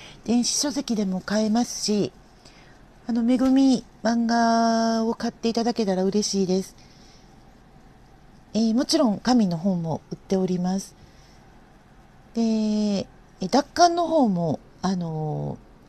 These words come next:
ー、電子書籍で買えますし、あと、まあ、どうしても紙で読みたいという思われる方は、あのー、中古で探されても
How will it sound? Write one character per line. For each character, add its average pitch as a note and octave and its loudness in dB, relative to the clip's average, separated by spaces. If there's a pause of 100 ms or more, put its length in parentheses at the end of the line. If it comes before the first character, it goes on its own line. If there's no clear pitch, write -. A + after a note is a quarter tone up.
(120)
ー、 - -6
電 F3+ 0
子 - -2
書 F#3 -2
籍 - -8
で C#3 -6
買 F3+ -6
え E3+ -6
ま F3 -6
す - -10
し、 E3+ -4 (760)
あ G3+ -8
と、 F3 -6
ま F3+ -4
あ、 F3+ -6 (120)
ど G3+ 2
う A3 2
し - 4
て D#4+ 2
も C#4 2
紙 B3 2
で F3+ -4
読 D#3 -2
み F3 -4
た G3 0
い F#3 -4
と - -8
い E3 -6
う D#3 -8 (1200)
思 G3 0
わ G3 0
れ F#3+ 0
る F#3+ 0
方 F#3+ -4
は、 E3 -4
あ D#3+ -10
の D#3 -12
ー、 D3+ -12 (640)
中 G3+ -6
古 G#3 -4
で G#3+ -2
探 A#3+ -6
さ A#3+ -8
れ A3+ -4
て E3 -4
も D3 -8